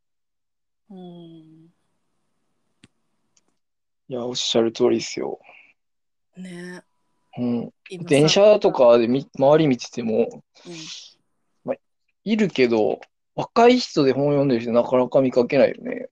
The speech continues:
Speaker 1: うん、見ないね。みんなスマホじゃん。
Speaker 2: うん。そうそうそう。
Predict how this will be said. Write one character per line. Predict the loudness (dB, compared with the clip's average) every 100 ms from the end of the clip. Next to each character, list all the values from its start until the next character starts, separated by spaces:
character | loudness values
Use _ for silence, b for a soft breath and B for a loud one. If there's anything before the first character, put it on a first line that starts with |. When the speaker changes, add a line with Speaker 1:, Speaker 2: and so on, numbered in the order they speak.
| _ _ _ _ _
Speaker 1:
う | -8
ん、 | -6 -6 -6 -8
見 | -8 -8
な | -10 -10
い | -14
ね。 | -18
み | -14 -8
ん | -4
な |
ス | -4 -4 -4
マ | -4
ホ | -4 -4 -6
じ | -8
ゃ | -12
ん。 |
Speaker 2:
う | -14
ん。 | _ _ _ _ _
そ | _ -6
う | -6
そ | -8
う | -10
そ | -12 -18
う。 | -20